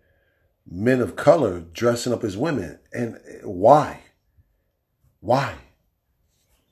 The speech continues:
You know, why would you, why would you continuously keep dressing up as a man? I mean, you as a woman, and you are supposed to be a man. See, that's the key, that's the key word for, for people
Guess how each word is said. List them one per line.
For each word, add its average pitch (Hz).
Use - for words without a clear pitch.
You 117
know, 127
why 113
would 160
you, 147
why 123
would 160
you 143
continuously 139
keep 131
dressing 131
up 117
as 101
a 98
man? 92
I 110
mean, 117
you 117
as 107
a 92
woman, 113
and 107
you 143
are 107
supposed 120
to 113
be 104
a 95
man. 120
See, 127
that's 160
the 139
key, 147
that's 147
the 151
key 151
word 123
for, 90
for 98
people -